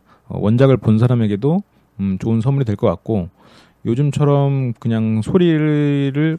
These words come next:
깍깍하면서 소리로 놀랜다거나 그냥 귀신의 모습이 갑자기 다가와서 놀래킨다거나 그런 호러물들만,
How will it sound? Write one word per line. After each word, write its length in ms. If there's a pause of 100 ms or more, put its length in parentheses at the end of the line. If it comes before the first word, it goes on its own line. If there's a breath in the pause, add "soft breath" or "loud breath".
깍깍하면서 880 (540)
소리로 400
놀랜다거나 720 (260)
그냥 760 (800 soft breath)
귀신의 340
모습이 380
갑자기 360
다가와서 480
놀래킨다거나 920
그런 880
호러물들만, 960